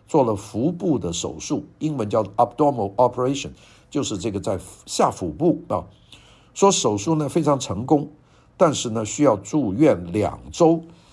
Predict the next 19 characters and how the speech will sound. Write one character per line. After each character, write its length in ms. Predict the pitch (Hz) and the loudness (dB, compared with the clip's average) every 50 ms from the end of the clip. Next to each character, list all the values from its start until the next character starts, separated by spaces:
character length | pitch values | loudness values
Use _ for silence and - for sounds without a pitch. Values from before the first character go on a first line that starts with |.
| _ _ _ - | _ _ _ -2
然 240 | - 117 110 135 | 2 4 4 4
后 180 | 135 147 139 123 | 4 2 0 0
呢 220 | 110 107 95 87 - - _ _ _ _ | 0 -2 -4 -6 -8 -16 _ _ _ _
就 120 | - - 110 | -4 -4 -2
可 140 | - - 104 | 0 0 -2
以 140 | 92 87 | -2 -2
回 320 | 80 - - 90 90 104 113 | -6 -6 -6 -4 -4 -2 2
家 180 | - 135 107 | 4 4 4
疗 300 | 113 101 90 - 85 110 | 4 2 0 -2 0 0
养， 200 | 131 113 - - - _ _ _ _ _ _ - | 0 -2 -4 -6 -10 _ _ _ _ _ _ -4
并 180 | 240 226 214 | -4 -2 -2
且 160 | 170 - - | 0 0 0
呢 300 | 101 110 139 139 139 131 - - - _ _ _ - | 0 2 2 2 2 0 -2 -10 -20 _ _ _ 0
当 200 | - 208 226 233 | 2 2 2 2
时 140 | - 175 147 | 0 -2 -2
已 100 | 104 92 | -2 -2
经 160 | 117 170 175 | -4 -2 2
讲 160 | 165 113 80 80 | 2 2 2 2
了 240 | 110 120 123 - | 0 -2 -2 -2